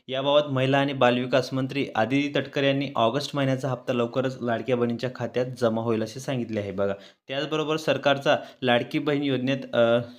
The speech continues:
सुरू ठेवण्याचा संकल्प आहे. कंटिन्यू पाच वर्ष ही योजना आम्ही सुरू ठेवणार आहोत. आणि बघा, या योजनेअंतर्गत महिलांना दर महिन्याला पंधराशे रुपये दिले जातात. अजूनपर्यंत दोन हजार चोवीस पासून ही योजना सुरू केली असून आतापर्यंत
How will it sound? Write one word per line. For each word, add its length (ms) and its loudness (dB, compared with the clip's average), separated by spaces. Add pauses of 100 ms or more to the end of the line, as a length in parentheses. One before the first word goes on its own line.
(140)
सुरू 160 0
ठेवण्याचा 380 0
संकल्प 480 -2
आहे. 200 2 (280)
कंटिन्यू 400 -8 (120)
पाच 260 2
वर्ष 240 -4
ही 60 -4
योजना 260 -2
आम्ही 180 -2
सुरू 200 -8
ठेवणार 380 -6 (240)
आहोत. 260 -6 (680)
आणि 180 -6
बघा, 240 -4
या 200 -2
योजनेअंतर्गत 680 -4 (300)
महिलांना 420 -2
दर 200 -2
महिन्याला 300 -2
पंधराशे 480 -2
रुपये 320 -6
दिले 200 -2
जातात. 240 -2 (460)
अजूनपर्यंत 520 -2 (240)
दोन 160 2
हजार 160 4
चोवीस 320 -2
पासून 280 0
ही 120 0
योजना 340 0
सुरू 260 -8
केली 220 -2
असून 200 -2
आतापर्यंत 560 -4